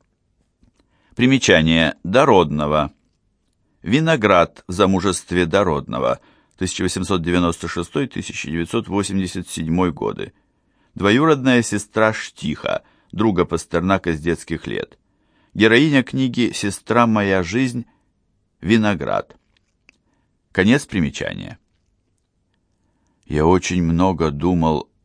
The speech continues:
двумя образами, которые упорно кочевали за мной: тобою и Леной.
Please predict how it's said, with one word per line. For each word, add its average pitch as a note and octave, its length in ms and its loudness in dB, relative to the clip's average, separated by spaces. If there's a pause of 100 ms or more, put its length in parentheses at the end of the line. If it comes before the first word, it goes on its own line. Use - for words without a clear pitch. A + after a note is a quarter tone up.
двумя D#2+ 500 0
образами, B1 840 -2 (540)
которые G2+ 520 2
упорно C3 640 0
кочевали G#2+ 640 0
за F#2+ 220 -2
мной: B1+ 560 -6 (720)
тобою C#3+ 800 0 (800)
и A#2+ 160 4
Леной. D#2 720 -4